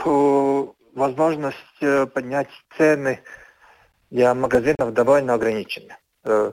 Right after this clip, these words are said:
конкуренция в целом, в целом работает в Латвии. У, у них жизнь сейчас не такая простая, я бы сказал.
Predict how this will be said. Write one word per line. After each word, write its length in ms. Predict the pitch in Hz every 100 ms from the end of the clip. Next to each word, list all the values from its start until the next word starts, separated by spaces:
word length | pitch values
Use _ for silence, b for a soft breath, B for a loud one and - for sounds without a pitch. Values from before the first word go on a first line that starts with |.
| - -
конкуренция 760 | 120 110 127 147 - 117 110
в 100 | - -
целом, 460 | 139 151 123 104 - - -
в 40 | -
целом 560 | 127 110 104 101 98
работает 540 | 101 113 104 - 87 -
в 40 |
Латвии. 480 | 95 - - 73 - _
У, 80 | 113
у 340 | 117 117 117
них 280 | 110 151 -
жизнь 560 | 117 110 104 131 113 -
сейчас 380 | 101 98 117 -
не 80 | 104
такая 400 | - - 110 98
простая, 520 | - - - 90 - - -
я 80 | 90
бы 60 |
сказал. 500 | - - 95 87 82